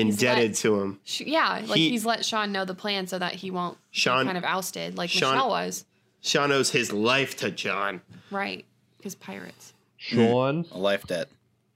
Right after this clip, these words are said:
Speaker 1: <laughs> 'Cause pirates.
Speaker 4: It is,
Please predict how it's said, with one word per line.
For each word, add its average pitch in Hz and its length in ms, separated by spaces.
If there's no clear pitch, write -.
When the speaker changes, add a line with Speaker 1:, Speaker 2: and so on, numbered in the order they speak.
Speaker 1:
<laughs> - 0
'Cause - 220
pirates. - 760
Speaker 4:
It 143 140
is, 190 260